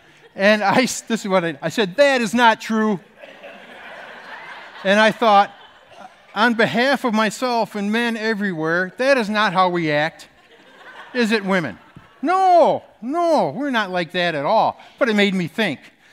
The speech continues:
And then I shared this kind of joy thing, and that I've been,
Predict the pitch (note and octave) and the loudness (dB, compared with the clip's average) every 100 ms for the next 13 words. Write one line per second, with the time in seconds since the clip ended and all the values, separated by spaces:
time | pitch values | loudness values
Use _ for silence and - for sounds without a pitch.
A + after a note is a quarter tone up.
0 | - - F#3 A#3+ A#3 - A#3 G3+ G3+ F#3+ | -20 -6 -2 0 0 -2 0 2 2 0
1 | - _ _ _ - F3 E3 - F#3+ F3+ | -8 _ _ _ -8 -6 -4 -2 -2 0
2 | D#3 - _ _ _ _ E3+ B2+ F#3 G3+ | -4 -8 _ _ _ _ -10 -2 0 2
3 | G3+ E3 - D#3 C#3 F#3+ A3+ _ _ _ | 0 -2 -4 -4 -4 -4 -8 _ _ _
4 | _ _ _ _ _ - E3 E3 D#3 F3 | _ _ _ _ _ -8 -4 -2 0 -2
5 | C#3 E3+ D#3+ | -2 -6 -6